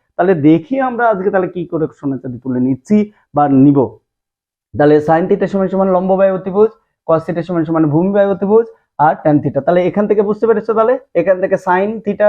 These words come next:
ট্যান theta আর cos theta-র মানটা কিন্তু আমরা পেয়ে গেছি। ঠিক আছে? তাহলে সোনা চাঁদি তোলে, সোনার এস, চাঁদির সি, আর তোলে থেকে টি পেয়ে গেছি এখান থেকে। এইবার তাহলে আমরা আস্তে আস্তে তাহলে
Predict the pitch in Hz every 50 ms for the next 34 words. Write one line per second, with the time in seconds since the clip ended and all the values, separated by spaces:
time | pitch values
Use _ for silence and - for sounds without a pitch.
0 | 208 208 208 - 160 175 160 160 156 147 147 160 151 165 156 147 143 139 139 -
1 | 143 135 131 - 143 131 143 135 135 139 131 131 127 - 151 170 175 180 185 196
2 | 196 196 185 180 - 151 143 127 117 107 - 107 - - _ _ _ _ _ _
3 | _ _ _ - 190 240 226 285 294 311 311 - _ _ _ _ - 151 147 156
4 | 170 214 214 - - 180 196 208 226 226 220 - 208 190 202 180 - 151 135 127
5 | 127 - 165 180 185 202 202 208 202 - - 160 180 226 254 - - _ _ _
6 | _ _ _ _ - 170 160 151 147 165 170 151 139 - - - 170 180 226 285
7 | - _ _ _ - - - 135 156 208 - - 202 - _ - 160 151 143 139
8 | 139 156 156 156 302 302 311 - - 165 127 107 104 - _ _ _ _ _ 208
9 | 220 226 233 220 240 233 220 240 226 220 240 254 302 302 - _ _ _ _ _
10 | - 175 220 247 208 175 151 - - 139 143 139 139 139 143 190 240 254 - _
11 | _ - 151 151 151 - 147 - - 151 - - 151 165